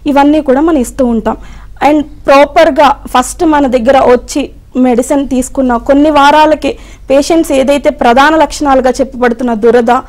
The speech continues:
మానసిక ఒత్తిడి కావచ్చు, నిద్ర లేకపోవడం, ఇవన్నీ కూడా కొన్ని వారాలకే వాళ్ళకి, ఆ, ఉపశమనం అనేది కలుగుతుంది. And మెడిసిన్ అక్కడితో వదిలేయకుండా మనం ఒక కొన్ని నెలల పాటు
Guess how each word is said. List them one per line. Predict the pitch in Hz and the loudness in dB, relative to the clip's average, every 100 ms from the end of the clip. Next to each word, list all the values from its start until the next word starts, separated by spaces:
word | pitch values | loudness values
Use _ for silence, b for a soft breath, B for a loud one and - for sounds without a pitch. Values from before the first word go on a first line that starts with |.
| B B - | B B -6
మానసిక | 233 233 254 277 262 | -2 -2 -4 -2 0
ఒత్తిడి | 240 233 247 | 0 2 -2
కావచ్చు, | 247 240 226 220 247 | 0 0 0 0 -2
నిద్ర | 240 202 | -2 0
లేకపోవడం, | 277 285 262 269 226 233 226 240 - | 2 2 0 -2 0 0 0 -2 -6
ఇవన్నీ | 262 240 247 285 | -2 0 0 -2
కూడా | 277 240 320 B B - | 0 0 -2 B B -2
కొన్ని | 269 262 | 0 2
వారాలకే | 226 247 277 285 277 302 | 2 4 4 2 2 0
వాళ్ళకి, | 269 262 240 269 277 - 220 | 2 0 -2 -4 -6 -4 -2
ఆ, | |
ఉపశమనం | 240 233 285 302 262 | -2 -2 -2 -2 0
అనేది | 226 226 294 | -2 -4 -2
కలుగుతుంది. | 254 226 233 226 208 - b b b b - | 0 0 -2 -2 -4 -8 b b b b 0
And | 285 277 - | 2 0 0
మెడిసిన్ | 269 269 311 381 | 0 0 2 2
అక్కడితో | 320 247 311 311 311 | 0 2 0 2 0
వదిలేయకుండా | 254 262 277 294 254 226 254 B B B | 2 2 2 2 -2 -2 -2 B B B
మనం | 254 262 | 0 0
ఒక | 269 - 247 | 0 -2 -2
కొన్ని | 262 277 269 | -2 0 2
నెలల | 262 247 330 | 2 4 2
పాటు | 370 311 269 285 | 2 0 2 -2